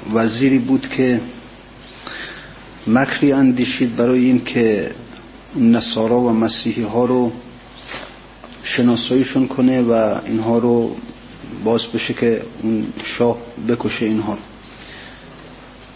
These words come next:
که خب البته اونجا مسیحی ها دین خودشون رو پنهان می‌کردن به شدت و لذا نمی‌شد که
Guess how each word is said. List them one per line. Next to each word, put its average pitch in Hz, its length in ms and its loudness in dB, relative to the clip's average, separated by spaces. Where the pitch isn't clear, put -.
که 165 320 2
خب 147 200 0
البته 143 640 2
اونجا 139 200 4
مسیحی 131 520 2
ها 131 60 4
دین 123 180 4
خودشون 127 380 -2
رو 127 60 2
پنهان 123 380 4
می‌کردن 101 580 0
به 95 60 -6
شدت - 440 -6
و 104 60 -2
لذا 117 520 2
نمی‌شد 127 520 2
که 107 320 0